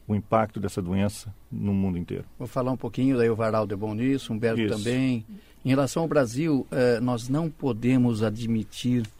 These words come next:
Speaker 2: que o governo não adote essa doença pela sua prevalência, pela sua gravidade e pelo seu impacto social como ação, estratégia de governo. E continue silenciando,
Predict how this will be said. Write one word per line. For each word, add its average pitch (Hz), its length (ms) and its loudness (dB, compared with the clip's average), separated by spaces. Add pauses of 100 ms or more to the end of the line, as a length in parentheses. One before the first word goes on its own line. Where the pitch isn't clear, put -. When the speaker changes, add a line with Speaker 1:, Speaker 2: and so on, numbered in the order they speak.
(260)
Speaker 2:
que - 140 -2
o 120 60 2
governo 123 480 2
não 135 180 2
adote 120 640 -2 (480)
essa 117 420 -4
doença 117 720 -2 (360)
pela 131 240 2
sua 170 240 0
prevalência, 135 760 2 (120)
pela 113 200 0
sua 151 200 2
gravidade 113 720 0 (340)
e - 40 -20
pelo 127 240 0
seu 131 180 2
impacto 143 480 2
social 123 560 2 (640)
como 127 240 2
ação, 139 380 0
estratégia 117 580 -2
de 131 80 -10
governo. 101 440 -4 (540)
E - 80 -6
continue 131 960 2
silenciando, 170 920 -2